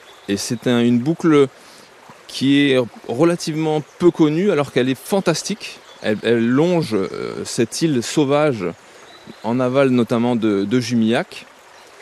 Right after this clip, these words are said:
Et elle permet vraiment de, de découvrir l'aspect sauvage de cette rivière, avec au printemps notamment, euh, les jacinthes des bois. En ce moment, on peut, on peut trouver, euh, en bord de rive, euh, du houblon, on peut trouver, euh, même de l'ail des ours.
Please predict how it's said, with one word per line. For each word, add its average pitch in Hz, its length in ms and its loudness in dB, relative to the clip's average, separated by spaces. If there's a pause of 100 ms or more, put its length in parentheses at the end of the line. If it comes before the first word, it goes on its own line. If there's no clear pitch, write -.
(500)
Et 104 80 0
elle 107 100 4
permet 139 300 2
vraiment 139 320 0
de, 120 400 0 (600)
de 104 80 -2
découvrir 139 560 0 (180)
l'aspect 131 400 0
sauvage 165 640 0
de 127 80 -6
cette 123 180 -2
rivière, 135 640 -2 (160)
avec 120 460 0
au 143 140 2
printemps 139 500 -2
notamment, 120 560 -2
euh, 98 40 -2 (420)
les 123 100 2
jacinthes 123 460 0
des 113 100 2
bois. 131 360 0
En 131 180 -4
ce - 160 -10
moment, 131 240 -2
on 127 60 -2
peut, 113 140 -6 (200)
on 110 80 -2
peut 113 160 -6
trouver, 120 460 0
euh, 101 140 2 (440)
en 117 80 2
bord 127 240 2
de 120 100 2
rive, 120 400 0
euh, 98 160 0
du 113 140 -2
houblon, 139 840 2
on 113 120 0
peut 117 180 -8
trouver, 123 460 0
euh, 113 140 2
même 127 220 0
de 127 80 2
l'ail 127 220 2
des 117 240 0
ours. - 340 -6